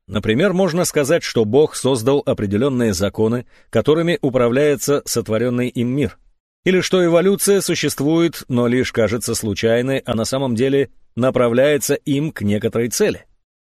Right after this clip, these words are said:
Но все эти рассуждения остаются в любом случае чисто умозрительными. Мы ничего не можем ни проверить экспериментом, ни доказать с помощью формул. А что на самом деле говорит книга Бытия об эволюции?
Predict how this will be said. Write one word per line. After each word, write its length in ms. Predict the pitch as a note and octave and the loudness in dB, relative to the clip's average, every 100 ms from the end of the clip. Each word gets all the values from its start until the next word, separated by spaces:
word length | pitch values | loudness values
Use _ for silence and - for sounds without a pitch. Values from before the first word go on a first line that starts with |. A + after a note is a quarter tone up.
| _ - | _ -4
Но 100 | A3+ | -2
все 200 | - A#3+ | 0 0
эти 140 | G3 | 2
рассуждения 720 | F#3 D#3+ D3+ G#2 B2+ F3 D#3 | 0 0 -2 0 0 2 0
остаются 640 | C#3 C3 - A#2+ E3+ - D#3+ | 0 -2 0 -2 0 -2 0
в 80 | G3 | 0
любом 320 | G3+ B2+ F#2+ | 2 2 0
случае 480 | C#3 F#3 - D#3 D3 | -2 -2 0 -2 -2
чисто 460 | - A3 - E3+ | -2 -4 0 0
умозрительными. 1000 | - D#3+ D#3 C#3 G3+ - G2+ F#2 D#2 - _ _ _ - | 0 0 0 2 -2 0 -2 -4 -10 -20 _ _ _ -2
Мы 160 | G3 | 2
ничего 400 | A3 G#3+ F#3+ G3 | 2 2 2 4
не 100 | G3+ | 4
можем 360 | F#3+ G3+ D#3 F3+ | 4 2 2 2
ни 100 | A3 | 2
проверить 520 | F#3 F#3+ F3+ D#3 - | 2 2 2 2 0
экспериментом, 920 | D#3 - - G2 A2+ F#3+ D#3 F3 D#3 - | -4 -2 -2 0 0 0 0 0 -2 -8
ни 180 | - G3 | -2 0
доказать 500 | G3+ G3 F3 D#3 E3+ | 2 0 0 0 0
с 40 | - | 0
помощью 600 | D3 C#3 - A#2+ B2 - | 0 0 -2 0 -2 -2
формул. 600 | - D#3+ A2 G#2 - _ _ _ _ _ _ - | -2 0 0 -4 -16 _ _ _ _ _ _ -2
А 200 | A#2 C3+ | 2 4
что 260 | - C#4 | 2 2
на 120 | B3+ A#3 | 2 2
самом 380 | A3+ G3+ F#3+ | 2 2 2
деле 260 | C#3+ G#3+ F#3 | 2 4 4
говорит 400 | C#3 B2+ B2+ D3+ | 4 4 4 0
книга 380 | - C#3+ C3+ B2+ | 0 0 2 2
Бытия 580 | B2 - A#2 C#3 G3 - | 2 2 0 2 0 0
об 200 | E3 E3 | -4 -2
эволюции? 760 | F3 E3+ D#3+ G2+ - D2 D2 | -2 0 -2 -4 -6 -10 -20